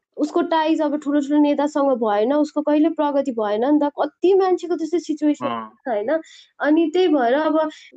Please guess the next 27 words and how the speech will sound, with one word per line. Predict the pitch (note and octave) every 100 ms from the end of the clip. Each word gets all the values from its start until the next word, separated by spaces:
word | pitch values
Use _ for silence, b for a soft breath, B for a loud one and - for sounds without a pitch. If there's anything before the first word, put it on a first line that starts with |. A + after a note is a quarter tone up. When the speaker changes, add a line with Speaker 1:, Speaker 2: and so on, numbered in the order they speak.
| B3+
Speaker 1:
because | B3 G4 A4 -
यस्तो | F#4+ - G4+
कुराहरू | G4 F#4+ C4+ C4+
it's | D#4 -
not | G4
written, | D4+ D#4 F4 F4
it's | E4+ D#4 C4
based | D#4+ E4+
on | F4
your | F4 D4+
experience | D#4 - - D#4 D4+ D4 D4
नि | C#4 B3+
त |
होइन। | A#3 G#3+ D#4+
त्यही | E4 E4+
भएर | C#4 A3+ B3 B3 B B _ -
अब | C#4
यसको | - - B3+ F#4
Speaker 2:
अँ। | -
Speaker 1:
भरमा | - A3+ A#3 C#4+ E4+
लाएर | D#4+ D4+ D#4 D#4 D#4 E4+
नै | F4+ G4
अब | D#4 E4
even | D#4 F4+ F#4+ F4+ E4
एक्टरहरू | E4 F#4 E4 B3 A3
पनि | A#3 B3 A#3+
होइन | G#3+ A3+